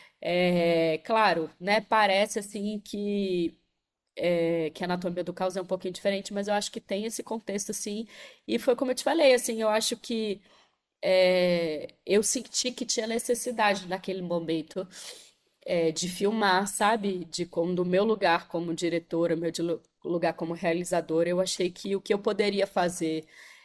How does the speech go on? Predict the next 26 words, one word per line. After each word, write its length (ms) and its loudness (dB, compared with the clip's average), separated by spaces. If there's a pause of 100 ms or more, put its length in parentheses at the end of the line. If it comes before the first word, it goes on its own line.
(140)
é, 460 -4
daquele 300 -6
momento 340 -2
que 80 -6
a 60 0
gente 200 -4
tava 240 -4
vivendo 380 -6
tão 300 -2
único 320 -2
e 40 -2
tão 160 -2
particular, 960 0 (320)
era 360 6
filmar, 960 2 (260)
é, 800 2
aquele 300 -6
período, 600 0 (160)
que 120 -6
foi 240 -2
o 60 -2
que 160 -8
gerou 400 0
esse 180 -6
filme 540 -10
agora. 480 -4